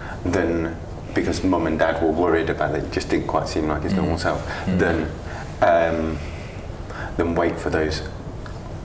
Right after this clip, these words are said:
Speaker 1: quite late signs to actually, uh,
Speaker 2: Yeah.
Speaker 1: see the child again.
Speaker 2: Come in with that earlier stage.
Speaker 1: Yeah.
Speaker 2: So obviously we're recording this in summer,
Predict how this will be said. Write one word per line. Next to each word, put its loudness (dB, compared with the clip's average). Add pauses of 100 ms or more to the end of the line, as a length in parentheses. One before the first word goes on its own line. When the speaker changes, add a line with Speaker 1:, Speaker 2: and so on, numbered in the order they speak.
(280)
Speaker 1:
quite 4
late 4
signs -2
to 0
actually, 0 (400)
uh, 2
Speaker 2:
Yeah. 2
Speaker 1:
see 0
the 2
child 2
again. 0
Speaker 2:
Come 0
in 0
with -2
that 2
earlier 0
stage. 0
Speaker 1:
Yeah. 2 (960)
Speaker 2:
So 6
obviously 4
we're 6
recording 6
this 2
in 2
summer, 4